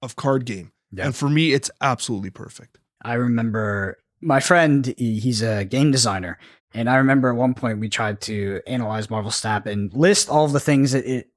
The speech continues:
Speaker 2: that it did correctly or that it fixed that were bad about card games.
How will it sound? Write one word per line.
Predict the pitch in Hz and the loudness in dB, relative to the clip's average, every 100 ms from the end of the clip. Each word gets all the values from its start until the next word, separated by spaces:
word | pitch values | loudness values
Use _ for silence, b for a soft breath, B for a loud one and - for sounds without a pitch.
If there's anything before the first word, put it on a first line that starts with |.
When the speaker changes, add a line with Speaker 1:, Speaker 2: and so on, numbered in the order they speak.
| - | -4
Speaker 2:
that | 127 120 151 | -2 0 0
it | 143 | 2
did | 156 143 | 2 2
correctly | - 165 151 - 113 95 | 4 4 4 0 -8 -6
or | 107 | -2
that | 127 127 | 0 -2
it | - | -2
fixed | - 143 - - - 113 | 0 0 0 -2 -2 -10
that | 117 113 | -8 -6
were | 117 | -6
bad | 117 135 139 | 0 4 4
about | 131 127 - | 2 -2 -4
card | 117 117 | -4 -4
games. | 107 92 - | -6 -8 -12